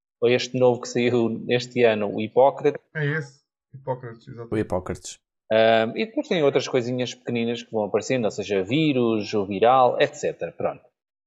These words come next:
Speaker 1: Em termos de pegar em jogos e aplicar na minha ação direta, enquanto reabilitador, eh, facilitador, eh, de uma ou outra pessoa, ahm,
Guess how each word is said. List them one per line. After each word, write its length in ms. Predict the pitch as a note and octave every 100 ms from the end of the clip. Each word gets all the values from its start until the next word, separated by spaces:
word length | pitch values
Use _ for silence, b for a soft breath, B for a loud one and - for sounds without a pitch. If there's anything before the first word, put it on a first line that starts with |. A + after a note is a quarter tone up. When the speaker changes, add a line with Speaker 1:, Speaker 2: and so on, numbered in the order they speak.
| _ _
Speaker 1:
Em 120 | D#3+ D3+
termos 380 | B3 A#3+ F3
de 560 | C3 D3+ C#3 G#2+ F#2 - _ _
pegar 400 | C3+ C3+ E3+ F3+
em 140 | D#3+ C#3
jogos 580 | A#2 B2+ A2 G2+ G2 A#2
e 80 | C#3
aplicar 540 | C#3 A#2+ - C#3+ B2
na 160 | B2 A#2
minha 680 | B2+ D3 C#3+ B2 G#2 G2+ -
ação 380 | - - C3 B2
direta, 600 | A#2 G#2+ G#2+ - B2 B2+
enquanto 800 | B2 - B2 A2+ - A2 G#2 - - _ _ -
reabilitador, 1000 | A#2 C3 A#2 B2+ B2+ A#2 A#2+ B2+ B2 G#2+
eh, 920 | G2 - _ _ _ - G#2 G2+ F#3 -
facilitador, 920 | C3+ B2+ C3+ B2+ B2+ A#2 B2 B2 A#2 G2+
eh, 720 | F#2+ - G2+ G2+ F#2+ F#2 G2 - _
de 240 | A2+ A#2+ C3
uma 180 | B2+
ou 160 | B2 B2
outra 200 | A#2+ A2+
pessoa, 640 | - - A2+ G2+ G#2+ C3 _ _ _ _ _ -
ahm, 720 | B2+ B2+ C3 C3 C3 C3